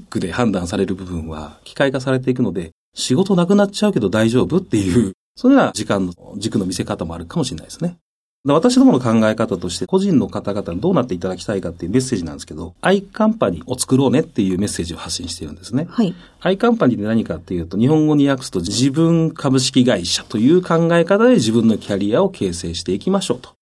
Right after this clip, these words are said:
Speaker 1: その方法としては、自律的に自分のキャリアを作っていかないと、会社と一緒で競争社会なんだから負けますよと。
Speaker 2: うん。
Speaker 1: 会社と一緒で自分の資産を増やしていかないと、役割期待には応えられませんよと。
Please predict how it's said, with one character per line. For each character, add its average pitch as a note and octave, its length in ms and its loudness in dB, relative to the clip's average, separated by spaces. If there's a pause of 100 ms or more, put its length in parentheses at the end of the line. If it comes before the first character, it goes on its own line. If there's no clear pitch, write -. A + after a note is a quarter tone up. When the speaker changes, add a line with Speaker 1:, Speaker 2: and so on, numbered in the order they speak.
(160)
Speaker 1:
そ G3+ 120 0
の G#3 200 2
方 G#3+ 420 0
法 G#3+ 200 -2
と A3 100 2
し - 80 -4
て C#4+ 100 -2
は、 B3 140 2
自 G#2+ 180 0
律 A#3+ 220 2
的 B3 180 4
に A#3 120 8
自 F#3+ 120 2
分 A3 140 4
の A3 80 6
キ A3 120 -4
ャ G#3+ 60 2
リ A3 140 0
ア G#3 40 0
を G3+ 40 0
作 A3+ 240 -2
っ - 20 -
て G3+ 200 -2
い C3 80 4
か C#3+ 140 0
な D3+ 140 0
い C3 120 0
と、 D3 440 0 (320)
会 D#3+ 200 4
社 F3 120 2
と F3+ 100 2
一 F3 60 4
緒 F3 200 0
で F3+ 140 0
競 D#3+ 180 2
争 E3+ 180 4
社 G3 160 0
会 E3+ 180 2
な G2 100 -2
ん F#2 60 -2
だ E2+ 100 -4
か E2 80 -10
ら - 60 -12
負 E2+ 160 -8
け C#3+ 100 -4
ま F#3 140 2
す F#3+ 120 -2
よ F3 120 2
と。 F3 140 -16 (360)
Speaker 2:
う A#3 60 2
ん。 - 20 4
Speaker 1:
会 D#3+ 180 4
社 G3+ 120 4
と E3+ 80 4
一 E3 60 4
緒 E3+ 120 -2
で D#3+ 80 0
自 B2+ 120 2
分 D3+ 80 0
の D#3+ 80 0
資 G#3 140 0
産 D#3+ 200 2
を A#2 40 0
増 B2+ 100 2
や D#3 80 4
し D#3+ 40 -10
て - 80 -2
い - 20 2
か B2 100 0
な A2+ 120 0
い G#2+ 80 -2
と、 C3 400 0 (240)
役 C3+ 240 -2
割 D3 140 2
期 C3 120 -8
待 F#3 120 4
に - 60 -2
は - 100 -8
応 F2+ 120 -2
え G#2 40 0
ら A#2+ 100 2
れ - 80 2
ま C#3+ 100 2
せ D#3+ 120 -2
ん F3+ 80 2
よ D3+ 120 -2
と。 - 160 -18